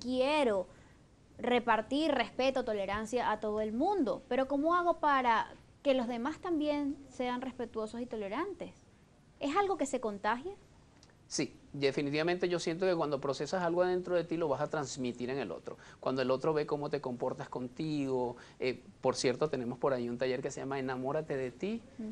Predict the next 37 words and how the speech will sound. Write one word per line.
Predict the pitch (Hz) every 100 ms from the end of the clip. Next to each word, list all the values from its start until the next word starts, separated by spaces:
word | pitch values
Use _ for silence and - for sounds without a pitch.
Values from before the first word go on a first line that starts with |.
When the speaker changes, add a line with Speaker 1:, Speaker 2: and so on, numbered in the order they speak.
| 220 - -
Speaker 2:
cuando | 139 135 131 123
en | - 127
el | 123 117
caso | 143 - 185
de |
la | 139 131
pareja, | 123 127 113 - - - - - -
por | 127
ejemplo, | 110 127 123 143
cuando | 147 127
la | 120 117
pareja | 117 127 156
ve | 143
que | 143
te | 156 160
amas, | 123 139 - - - - -
que | -
te | 139
cuidas, | - 151 143 143 160 - - -
que | -
te | -
valoras, | 131 139 143 139 151 - -
que | 147
te | 135 123
consideras, | 160 160 170 143 120 143 160 - - - - - -
que |
te | - 151
regalas | 139 143 143 156 160 156
cosas, | - 135 - 143
definitivamente | 139 143 139 139 160 151 156
te | -
va | 123 127
a |
ver | 131 147
de | 160 113
esa | 113 -
forma | 131 143 160 156